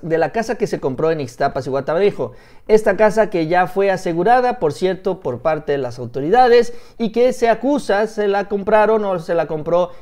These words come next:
Emilio Lozoya con recursos de Odebrecht. Y el señalamiento, pues, muy directo a la señora es que los recursos llegaron de cuentas que están identificadas en el, todo el manejo financiero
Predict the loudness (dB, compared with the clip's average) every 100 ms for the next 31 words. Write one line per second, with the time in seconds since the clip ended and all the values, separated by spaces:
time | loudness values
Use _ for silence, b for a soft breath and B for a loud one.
0 | B -6 -2 0 0 -2 -2 -2 -4 0
1 | 2 2 0 -2 -4 -2 -2 0 0 0
2 | 2 2 0 -4 -8 -2 2 2 2 -2
3 | 0 0 -2 0 2 2 0 -6 -4 -2
4 | -2 -2 0 4 2 4 4 2 B B
5 | B 2 2 0 2 4 4 2 0 2
6 | 4 4 4 2 0 -2 0 0 0 0
7 | -2 2 4 4 0 -6 -6 -6 -4 -2
8 | -2 -4 -6 -4 -2 -2 -4 -8 -4 -2
9 | 0 -2 -4 -4 -6 -6 -6 -2 2 2